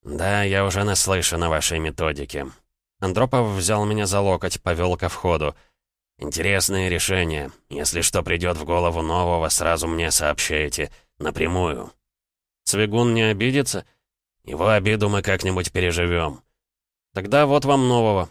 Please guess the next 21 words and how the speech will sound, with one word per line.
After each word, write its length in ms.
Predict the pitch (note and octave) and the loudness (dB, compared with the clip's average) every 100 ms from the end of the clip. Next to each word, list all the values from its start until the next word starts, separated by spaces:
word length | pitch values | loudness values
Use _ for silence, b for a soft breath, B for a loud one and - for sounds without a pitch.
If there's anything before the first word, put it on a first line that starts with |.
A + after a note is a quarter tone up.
| _ - | _ -6
решился 540 | E2 - F2 E2 D#2+ | -4 -2 -2 -2 -2
я. 260 | D#2 D2+ - _ _ _ _ | -2 -4 -6 _ _ _ _
"Спустите 600 | - - A#2+ D3 D3+ D#3 | -8 -2 0 0 2 2
в 40 | |
Министерство 600 | C3+ C3+ B2 C3+ B2+ A#2+ | 2 2 2 2 0 2
гражданской 640 | A2+ A2+ A2 B2+ B2 - A2+ | 0 0 2 2 2 0 0
авиации 540 | A2+ A#2+ - A#2 - | 2 0 0 -2 -2
С 200 | A2 G#2 | -2 -2
С 140 | G2+ G#2 | 0 0
С 120 | - | 2
Р 140 | A#2+ | 0
циркуляр. 640 | - A2+ G2+ A2+ A2 G2+ - b b _ | 2 -2 0 0 2 0 0 b b _
Обязать 400 | F#2 A2 B2 C#3+ | -2 0 2 2
всех 260 | - C3+ A#2+ | 2 0 2
пилотов 460 | C3 C3+ C3+ B2+ | 2 4 2 0
во 140 | A2+ A#2+ | 0 0
время 260 | B2 B2 | 2 2
рейсов 380 | A#2+ B2 B2 A2+ | 2 2 2 0
запирать 440 | G#2+ G#2+ A2 A2+ G2 | 0 0 2 0 0
двери 280 | G#2 A2 | -2 0
кабины 460 | G2+ G#2 G2 G2 E2+ | 0 -2 0 0 -2